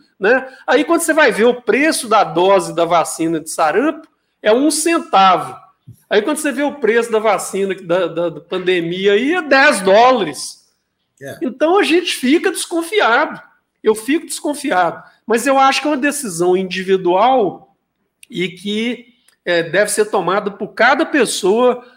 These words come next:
Speaker 1: olhando o seu histórico. Tem pessoas que são alérgicas, tem pessoas que têm comorbidades, outras não. Ou seja,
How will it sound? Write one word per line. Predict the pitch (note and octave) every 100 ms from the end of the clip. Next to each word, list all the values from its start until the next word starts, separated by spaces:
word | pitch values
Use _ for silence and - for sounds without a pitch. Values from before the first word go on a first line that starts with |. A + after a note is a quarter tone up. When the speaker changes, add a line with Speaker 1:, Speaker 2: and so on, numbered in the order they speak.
| _ -
Speaker 1:
olhando | G3 F#3 G3 A#3 G3+
o |
seu | F3+ G3+ F#3
histórico. | E3 - E3+ F#3 G#3 G3+ -
Tem | G3+ G3
pessoas | F#3 - F#3 F3+
que | -
são | - E3+
alérgicas, | D#3+ C#3 D3+ F#3+ G3 F3+ F3 E3+ F3 - - _ _ _
tem | F3+ F#3+
pessoas | F#3+ E3+ - F3+ F3
que | - D#3+
têm | - E3+ E3+ D3 - _ _
comorbidades, | E3 E3+ E3+ D#3 D#3 C#3+ E3 F3+ D#3 C#3+
outras | F3 F#3+ F#3+ D#3 C3
não. | C#3+ E3 G#3+ G#3+ - _
Ou | - B3
seja, | - G3+ E3 C#3